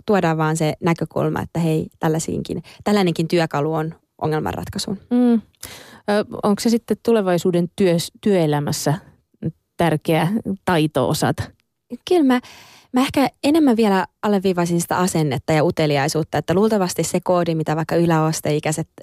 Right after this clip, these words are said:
Speaker 1: nyt oppii muutaman vuoden sisällä, niin voi olla, että sitä ei samaa Ruby- tai Python-syntaksia ei enää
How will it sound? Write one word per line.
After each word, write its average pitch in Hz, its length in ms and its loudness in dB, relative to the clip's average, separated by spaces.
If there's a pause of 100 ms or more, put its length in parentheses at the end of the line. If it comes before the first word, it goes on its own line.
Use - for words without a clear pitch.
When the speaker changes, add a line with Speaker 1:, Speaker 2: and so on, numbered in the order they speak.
Speaker 1:
nyt 160 120 0 (100)
oppii 160 440 0 (360)
muutaman 156 340 2
vuoden 151 260 2
sisällä, 151 400 0
niin 151 220 2 (460)
voi 180 220 2
olla, 160 140 0
että - 160 -8
sitä 151 280 0
ei 143 200 0
samaa 160 500 2 (260)
Ruby- 160 280 -2
tai 151 140 0
Python-syntaksia 156 840 -2
ei 151 60 2
enää 160 180 2